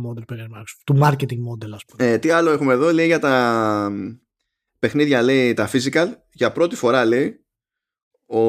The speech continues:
Speaker 2: ο τζίρος των physical copies έπεσε κάτω του τριάντα τοις εκατό. Όταν λέμε ότι είστε μειοψηφία, είστε μειοψηφία. Ε, και ο, η μεγαλύτερη συνεισφορά στα physical sales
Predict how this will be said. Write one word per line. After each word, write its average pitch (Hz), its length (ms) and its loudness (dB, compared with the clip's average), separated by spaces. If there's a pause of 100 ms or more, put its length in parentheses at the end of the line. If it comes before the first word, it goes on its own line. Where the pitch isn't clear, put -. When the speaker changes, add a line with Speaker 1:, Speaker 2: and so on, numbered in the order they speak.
(440)
Speaker 2:
ο 113 300 -2
τζίρος 139 460 -2
των 110 220 -4
physical 139 400 -2
copies 107 340 -2 (640)
έπεσε 143 340 -2
κάτω 139 220 -2
του 139 60 -4
τριάντα 131 300 2
τοις 127 100 -6
εκατό. 104 380 -4 (1400)
Όταν 135 240 -2
λέμε 147 180 0
ότι 139 100 -2
είστε 147 160 -6
μειοψηφία, 139 540 0
είστε - 220 -2
μειοψηφία. - 720 -8 (920)
Ε, 120 1000 -2
και 127 300 2
ο, 107 920 0
η 110 80 -2
μεγαλύτερη 131 420 0
συνεισφορά 123 460 -2
στα 120 200 0
physical 110 360 -2 (120)
sales 101 460 0